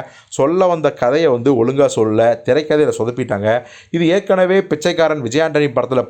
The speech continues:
பார்த்ததானே, இதுல என்னது போய் புதுசு அப்படின்னு கலவையான விமர்சனங்கள், ரொம்ப நெகட்டிவான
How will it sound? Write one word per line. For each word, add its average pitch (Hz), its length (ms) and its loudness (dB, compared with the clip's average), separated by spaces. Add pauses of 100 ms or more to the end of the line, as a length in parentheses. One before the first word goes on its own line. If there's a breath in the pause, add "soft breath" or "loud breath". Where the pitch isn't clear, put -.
பார்த்ததானே, 127 500 0 (120)
இதுல 147 200 2
என்னது 180 300 -2
போய் 165 200 0
புதுசு 139 300 2
அப்படின்னு 127 260 -4 (480 loud breath)
கலவையான 170 540 2
விமர்சனங்கள், 143 440 0 (140)
ரொம்ப 147 120 -2 (140)
நெகட்டிவான 156 460 -2